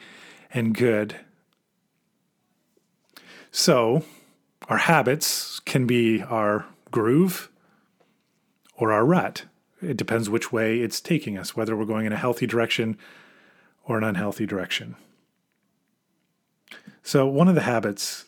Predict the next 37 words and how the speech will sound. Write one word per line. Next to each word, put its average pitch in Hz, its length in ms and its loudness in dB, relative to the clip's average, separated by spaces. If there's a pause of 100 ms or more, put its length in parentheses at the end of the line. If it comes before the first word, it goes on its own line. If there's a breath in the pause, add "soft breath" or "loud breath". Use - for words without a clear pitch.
(140)
that 117 340 -4 (120)
I 131 80 2
realized 113 720 2
I 110 80 -2
had 101 240 0
that 104 140 -4
wasn't 117 460 -2
super 110 380 -2
healthy 101 460 -4 (180)
early 143 240 6
in 123 80 2
the 113 80 0
pandemic, 104 560 -2
when 135 120 2
we 139 60 2
got 139 160 2
locked 117 260 2
down 117 140 2
the 110 60 -4
first 107 300 -2
time 107 240 0
back 107 260 0
in 101 180 -4 (920 loud breath)
March, 123 580 2 (720 soft breath)
and 143 120 4
I 135 60 4
think, 143 320 0
you 170 240 4
know, 131 120 4
some 156 200 4
of 151 60 8
us 139 120 2
are 131 60 4
realizing 117 460 4
back 151 240 4
in 127 80 4
March, 113 440 2